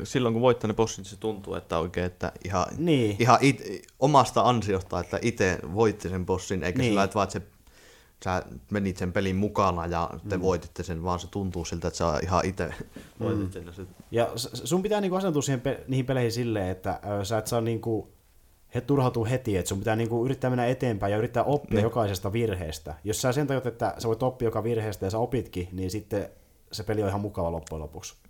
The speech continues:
Speaker 1: Se on ihan hirveä.
Speaker 2: Ja
Speaker 1: No
Speaker 2: siinä niinku, kun sä tajuat jonkun esteen ja pääset sen yli, niin sä, se onnistu-, onnistumisen niinku tunno tekee sitä ihan saakelin mukavaa.
Speaker 1: Mulla meni kolme päivää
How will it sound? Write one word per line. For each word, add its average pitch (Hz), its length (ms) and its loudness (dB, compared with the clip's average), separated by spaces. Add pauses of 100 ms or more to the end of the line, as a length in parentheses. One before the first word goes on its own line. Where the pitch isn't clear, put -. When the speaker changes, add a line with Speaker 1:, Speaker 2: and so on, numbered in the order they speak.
(140)
Speaker 1:
Se - 80 -10 (260)
on 98 200 2
ihan 98 200 0
hirveä. 101 320 0
Speaker 2:
Ja 120 100 4
Speaker 1:
No 131 60 4
Speaker 2:
siinä 131 220 2
niinku, 113 200 -2
kun 113 120 0
sä 117 160 2
tajuat 120 360 0
jonkun 104 280 -4
esteen 101 300 -2
ja 92 80 0
pääset 92 180 -4
sen 98 100 -2
yli, 95 120 -2
niin 92 140 -2
sä, 95 280 -4
se 107 100 -4
onnistu-, 110 420 -2
onnistumisen 95 560 -2
niinku 87 160 -4
tunno 87 460 -6 (420)
tekee 87 200 -6
sitä 87 120 -8
ihan 87 100 -4
saakelin 85 320 -6
mukavaa. 76 460 -14 (120)
Speaker 1:
Mulla 113 200 0
meni 107 180 2
kolme 110 360 8
päivää 87 580 4